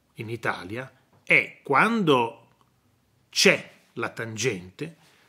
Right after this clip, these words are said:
ma anche quando ti stai mettendo d'accordo. I magistrati dicono: "Non abbiamo potuto incriminare queste persone perché, eh, erano ancora in una fase embrionale,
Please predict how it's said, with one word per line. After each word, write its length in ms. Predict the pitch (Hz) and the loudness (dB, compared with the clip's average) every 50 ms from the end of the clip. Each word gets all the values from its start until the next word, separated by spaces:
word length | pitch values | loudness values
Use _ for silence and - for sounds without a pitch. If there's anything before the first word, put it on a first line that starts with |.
| _ _ _ | _ _ _
ma 220 | 139 147 180 220 254 | 2 4 4 4 4
anche 340 | 294 302 254 - 175 - | 2 0 0 0 0 0
quando 720 | - - 165 185 214 220 226 226 220 202 226 233 226 - - - _ _ _ _ _ _ _ _ _ _ _ _ _ _ _ _ _ _ _ _ _ _ _ _ _ _ _ _ _ _ _ - - _ _ | 2 4 4 6 6 4 2 0 2 2 2 2 2 -2 -8 -14 _ _ _ _ _ _ _ _ _ _ _ _ _ _ _ _ _ _ _ _ _ _ _ _ _ _ _ _ _ _ _ -20 -20 _ _
ti 100 | - - | -4 -4
stai 220 | 156 - - 190 202 | -2 2 2 4 4
mettendo 340 | 175 160 - 180 175 160 | 4 2 2 2 4 6
d'accordo. 720 | 160 147 143 - - 113 98 95 107 101 101 107 104 - _ _ _ _ _ _ _ _ _ _ _ _ - - - - - _ _ | 6 6 6 2 -2 -6 -4 -6 -6 -8 -10 -12 -12 -16 _ _ _ _ _ _ _ _ _ _ _ _ -20 -20 -20 -20 -20 _ _
I 80 | - 156 | -2 0
magistrati 640 | 160 202 220 196 226 214 - - 269 262 262 202 | 2 2 2 2 0 0 4 4 4 4 4 2
dicono: 680 | 160 147 139 117 - 135 127 120 117 113 113 113 - _ _ _ _ _ - _ _ _ _ _ | 2 2 2 2 0 -2 -4 -4 -4 -6 -6 -10 -14 _ _ _ _ _ -20 _ _ _ _ _
"Non 240 | - 139 180 220 233 | 0 2 4 4 4
abbiamo 460 | 240 226 196 220 214 185 156 143 139 | 4 4 4 4 4 4 4 2 2
potuto 360 | - 156 160 156 220 - - | 2 0 0 0 0 2 4
incriminare 800 | 143 135 139 131 - 160 160 165 165 170 180 196 180 143 127 120 | 4 4 2 0 -2 0 2 2 4 4 4 4 4 4 2 0
queste 320 | 117 - 139 - - 160 143 | -2 -2 -4 -2 0 -2 0
persone 720 | - 160 160 147 - - 196 214 233 247 254 269 269 269 - _ _ _ _ _ _ _ _ _ _ _ _ _ _ _ _ _ _ | 0 0 0 0 2 2 4 4 4 2 2 -2 -4 -6 -12 _ _ _ _ _ _ _ _ _ _ _ _ _ _ _ _ _ _
perché, 920 | _ - 185 190 190 190 - - 196 180 147 135 135 139 147 - - _ _ _ | _ 2 2 2 2 0 2 4 4 6 6 4 4 2 0 -4 -8 _ _ _
eh, 220 | - 160 151 - | -4 -4 -2 4
erano 380 | - 202 214 196 175 165 160 160 | 6 8 8 8 6 4 2 2
ancora 380 | 170 180 170 - 240 240 226 190 | 0 0 0 4 6 6 6 6
in 100 | 170 160 | 6 4
una 160 | 165 170 170 | 4 2 2
fase 500 | 170 - 220 226 226 175 180 185 - - | 2 4 4 4 4 4 2 2 0 0
embrionale, 1400 | - 214 226 226 214 202 175 151 156 165 156 165 165 165 160 151 147 127 107 95 98 95 95 101 104 101 - | -2 0 0 2 2 2 4 4 4 4 6 6 6 6 6 6 6 4 2 2 -2 -4 -6 -8 -10 -10 -14